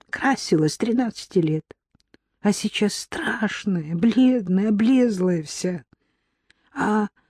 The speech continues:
нельзя ей там волосы опять в белый цвет покрасить, глаза подвести, губы? Не поможет, а? "Вы мне льстите", скромно ответил Сергей.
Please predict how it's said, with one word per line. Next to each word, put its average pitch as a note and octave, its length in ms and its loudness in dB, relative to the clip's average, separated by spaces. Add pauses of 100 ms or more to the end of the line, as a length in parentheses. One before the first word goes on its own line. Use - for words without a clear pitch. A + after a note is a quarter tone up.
(160)
нельзя C4 400 6
ей B3+ 80 4
там A#3+ 220 6
волосы A3 440 6
опять A3 320 2
в F3+ 80 0
белый G3+ 260 6
цвет G#3 320 0
покрасить, - 760 -2 (500)
глаза A3+ 520 4
подвести, G#3 540 0
губы? A3 600 6 (440)
Не B3+ 120 6
поможет, C4 640 2
а? A3+ 200 -2 (1600)
"Вы F3 320 4
мне D3+ 280 6
льстите", - 720 -8 (520)
скромно G3+ 540 4
ответил C#3+ 400 0
Сергей. E3 520 -2